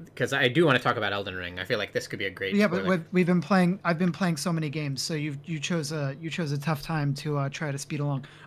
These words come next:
Speaker 2: Uh, Stranger of Paradise, I'll briefly
Speaker 1: Oh,
Speaker 2: talk
Speaker 1: yeah.
Speaker 2: about that.
Speaker 1: Did we talk, you did talk
Speaker 2: Uh,
Speaker 1: about that last week.
Speaker 2: I did, and it, it, it rules. It gets better the more you play it. The, I didn't realize how many classes there would be, uh, because there's this thing where it's like, okay, you can unlock the thief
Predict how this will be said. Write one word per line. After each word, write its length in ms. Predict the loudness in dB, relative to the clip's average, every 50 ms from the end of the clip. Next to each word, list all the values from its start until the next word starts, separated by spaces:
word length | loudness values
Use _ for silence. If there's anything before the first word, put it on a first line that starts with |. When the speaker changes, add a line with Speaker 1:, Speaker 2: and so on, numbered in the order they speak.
| -4 2
Speaker 2:
Uh, 140 | 4 4 4
Stranger 420 | 4 6 8 8 10 10 10 8
of 80 | 6 4
Paradise, 560 | 2 -2 -4 -2 -2 -2 -2 -2 -4 -6 -6 -6
I'll 220 | -6 -4 -4 -4
briefly 420 | -6 -6 -8 -6 -6 -4 0 4 6
Speaker 1:
Oh, 120 | 6 6
Speaker 2:
talk 80 | 6 6
Speaker 1:
yeah. 160 | 4 4 4
Speaker 2:
about 180 | 2 0 0 2
that. 60 | 4
Speaker 1:
Did 80 | 8
we 100 | 8 8
talk, 180 | 8 6 4 4
you 120 | 4 4
did 160 | 4 4 4 6
talk 160 | 8 8 8
Speaker 2:
Uh, 40 | 8
Speaker 1:
about 200 | 6 4 4 6
that 220 | 4 4 4 4
last 240 | 4 4 2 2 2
week. 160 | 0 0 0
Speaker 2:
I 40 | 2
did, 380 | 4 6 6 6 6 4 0 -4 -12 -20 -16 -6 0
and 120 | 2 4 4
it, 180 | 4 4 0 -4 -6
it, 220 | -4 -4 -4 -2
it 140 | -2 -2 -2 -2 2
rules. 420 | 4 4 4 4 2 0 -2 -2 0
It 240 | 0 0 0 -2 0
gets 240 | 2 2 2 2 -2
better 360 | -2 0 2 4 4 4 2
the 100 | 2 0
more 220 | 0 0 0 0
you 120 | -2 -2 -4
play 320 | -6 -6 -4 -2 -2 -2
it. 160 | -2 -4 -6 -12 -20 -20 -20 -20 -14 -6
The, 140 | -4 -4 -4 -4 -12 -12 -2 2
I 440 | 4 6 6 6 6 4 2 0 -4 -10 -12 -4 0
didn't 240 | 2 4 4 2 2
realize 460 | 2 2 2 4 4 2 2 0 -2
how 180 | -4 -4 -2
many 160 | -2 -2 -2 -4
classes 560 | -6 -6 -6 -6 -6 -6 -8 -10 -12 -10 -8
there 160 | -4 -2 -2
would 140 | -2 -2 -4
be, 280 | -6 -6 -6 -6 -8 -10 -14 -20 _ _ _ _ -4
uh, 220 | -2 0 0 0
because 320 | 0 0 0 0 0 0 0
there's 200 | 0 0 0 0
this 200 | -2 -4 -4 -4
thing 280 | -4 -2 0 0 0
where 160 | 0 0 0 0
it's 200 | -2 -4 -6 -6
like, 260 | -6 -6 -6 -4 -4
okay, 300 | -4 -4 -4 -4 -4 -4
you 160 | -4 -6 -6
can 160 | -2 0 2
unlock 400 | 2 2 0 0 0 -2 -2 -4
the 120 | -6 -8 -8
thief 540 | -8 -4 -2 2 4 4 4 2 0 -6